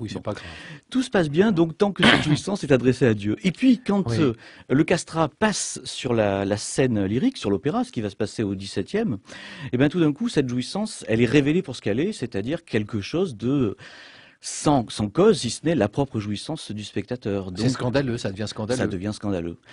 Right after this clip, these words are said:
Speaker 1: Ouais.
Speaker 2: Donc, à partir de là, il va être très important pendant deux siècles, dix-septième, dix-huitième, et
Speaker 1: Ouais.
Speaker 2: puis dès le dix-huitième,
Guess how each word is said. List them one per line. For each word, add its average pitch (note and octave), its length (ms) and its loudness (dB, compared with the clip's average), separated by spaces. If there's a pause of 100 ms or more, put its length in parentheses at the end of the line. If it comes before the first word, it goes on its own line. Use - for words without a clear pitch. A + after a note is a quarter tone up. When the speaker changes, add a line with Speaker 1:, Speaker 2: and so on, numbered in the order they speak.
Speaker 1:
Ouais. - 60 -6
Speaker 2:
Donc, D3 380 4
à B2+ 100 2
partir D3 320 0
de C#3 60 4
là, C3 400 4
il A2 180 -6
va G#2 400 0
être F#2+ 300 -6
très A2+ 240 -4
important A2+ 460 -2
pendant F#2+ 340 -2
deux F2 160 -2
siècles, G3 300 0
dix-septième, A2+ 340 -4
dix-huitième, G2 520 -4
et G#2+ 40 -2
Speaker 1:
Ouais. G2 60 -6
Speaker 2:
puis G2+ 180 -4
dès C#3+ 140 2
le F#3 60 0
dix-huitième, D#3+ 580 -2